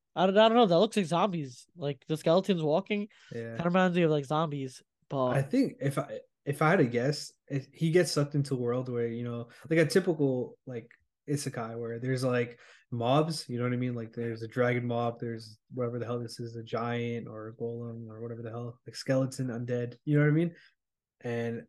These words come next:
Speaker 2: honestly, this is something that I've always thought of, like, if you get sucked into another world that doesn't have the same technology and you're used to just chilling out in A C, playing video games or watching T V,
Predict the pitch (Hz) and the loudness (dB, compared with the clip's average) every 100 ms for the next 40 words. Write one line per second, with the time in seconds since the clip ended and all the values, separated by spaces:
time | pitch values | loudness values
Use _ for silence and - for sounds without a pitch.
0 | _ 139 180 220 277 165 165 - 190 180 | _ 4 6 6 6 4 2 0 -2 -2
1 | 170 131 123 139 147 147 151 160 165 117 | 2 2 4 2 2 0 -2 -2 -4 -4
2 | 113 113 _ - - _ _ _ _ _ | -6 -8 _ -20 -20 _ _ _ _ _
3 | - 160 165 226 233 170 156 147 151 147 | 2 2 2 6 6 6 4 4 2 2
4 | 147 127 131 110 113 120 117 113 117 131 | 2 2 0 0 -2 -2 -2 -4 -2 0
5 | 135 120 - 120 120 120 110 117 123 131 | 0 -2 -4 -4 -6 -6 -2 -2 0 -2
6 | 139 120 120 127 147 131 139 135 123 - | -2 -4 -2 4 4 4 0 -2 -8 -8
7 | - 143 135 127 123 127 127 117 120 123 | 0 2 4 2 2 2 0 -2 -8 -4
8 | 131 120 135 131 123 131 127 120 123 123 | -4 -2 -2 -2 -2 -2 -4 -2 -2 0
9 | 123 123 123 120 110 113 120 120 120 123 | -2 -2 -2 -4 -4 -2 -2 -4 -8 -8
10 | 123 123 123 | -6 -4 -4